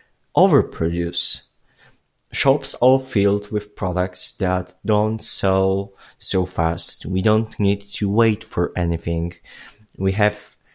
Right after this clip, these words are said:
everything, um, in place, and you don't need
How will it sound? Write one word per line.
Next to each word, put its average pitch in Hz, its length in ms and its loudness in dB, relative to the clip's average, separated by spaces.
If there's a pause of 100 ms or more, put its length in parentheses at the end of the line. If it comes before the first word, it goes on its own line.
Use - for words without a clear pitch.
(280)
everything, 127 680 0 (840)
um, 92 420 0 (240)
in 120 160 2
place, 85 520 0
and 98 180 -2
you 101 80 0
don't 104 420 -2
need 98 320 -6